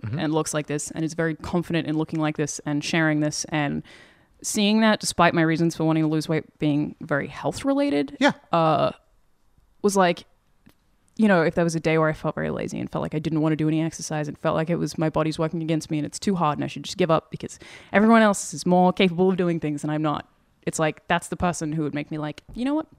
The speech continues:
Speaker 2: She did it today. I can do it too." So I did.
Speaker 1: No kidding.
Speaker 2: I think I
Speaker 1: Okay.
Speaker 2: lost forty pounds.
Speaker 1: Wow.
Speaker 2: I'm not sure. It's twenty kilos. I don't know what the
Speaker 1: Twenty kilos is about forty-four pounds.
Speaker 2: Yeah.
Speaker 1: Okay, that's extraordinary.
Speaker 2: Yeah, it was quite a bit of weight.
Speaker 1: Can you teach me your secret?
Speaker 2: Go to the gym.
Speaker 1: Go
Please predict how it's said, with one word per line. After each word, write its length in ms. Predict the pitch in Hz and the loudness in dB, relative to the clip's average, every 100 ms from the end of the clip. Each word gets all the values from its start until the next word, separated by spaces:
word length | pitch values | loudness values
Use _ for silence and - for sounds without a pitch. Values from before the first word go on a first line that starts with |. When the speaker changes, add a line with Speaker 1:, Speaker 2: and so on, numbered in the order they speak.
| _ | _
Speaker 2:
She 160 | - - | 0 4
did 100 | 247 | 4
it 120 | 175 | 4
today. 300 | - 156 165 - | 0 -2 -2 0
I 100 | 262 | 0
can 100 | 254 | 2
do 80 | 208 | 2
it 80 | 160 | 0
too." 140 | - | -4
So 140 | - 226 | -6 -6
I 40 | |
did. 140 | 247 - _ _ _ _ _ _ | -6 -8 _ _ _ _ _ _
Speaker 1:
No 140 | 98 104 | -8 -8
kidding. 320 | - 76 - | -6 -8 -2
Speaker 2:
I 20 | |
think 120 | - 147 | 2 4
I 40 | |
Speaker 1:
Okay. 100 | - | 6
Speaker 2:
lost 200 | 269 - | 4 4
forty 220 | 262 262 | 2 2
pounds. 540 | 240 220 247 269 269 113 | 2 0 2 2 0 -4
Speaker 1:
Wow. 460 | 151 208 202 95 | -4 0 0 0
Speaker 2:
I'm 80 | - | 4
not 160 | 226 247 | 4 4
sure. 240 | - 180 | 4 2
It's 180 | 151 - - _ | 2 -4 -14 _
twenty 220 | - 254 | 2 2
kilos. 340 | 220 185 147 170 | 2 2 2 2
I 40 | |
don't 80 | 175 | 2
know 80 | 180 | 2
what 160 | 175 170 | 2 0
the 40 | |
Speaker 1:
Twenty 200 | 156 165 | 0 0
kilos 440 | 165 160 151 143 | 2 2 4 2
is 160 | 120 120 | -2 -4
about 240 | 113 113 | -2 -2
forty-four 360 | - 117 110 107 | -2 -4 -4 -6
pounds. 320 | - - - - | -8 -12 -10 -8
Speaker 2:
Yeah. 140 | 277 208 - - - - | -6 -8 -12 -20 -20 -18
Speaker 1:
Okay, 160 | 113 190 | -10 -8
that's 460 | - 139 - - - 98 | -4 -4 -4 -10 -12 -14
extraordinary. 960 | - - - - 110 190 - 76 - - | -10 -8 -8 -6 -4 -2 -4 -8 -12 -6
Speaker 2:
Yeah, 160 | 330 302 | 0 0
it 40 | |
was 100 | 170 | 0
quite 160 | - 269 | -2 -2
a 40 | |
bit 80 | 254 | 0
of 60 | 226 | -2
weight. 140 | 160 - - | -4 -10 -6
Speaker 1:
Can 180 | 127 | -2
you 100 | 123 | -2
teach 260 | 131 143 - | -2 -6 -4
me 80 | 143 | -4
your 80 | 135 | -2
secret? 360 | - 143 175 - _ _ _ _ _ _ _ - _ _ _ _ - | -6 -10 -12 -14 _ _ _ _ _ _ _ -20 _ _ _ _ -6
Speaker 2:
Go 120 | 214 | -4
to 60 | 240 | -2
the 80 | |
gym. 180 | 247 | -4
Speaker 1:
Go 60 | 311 | -4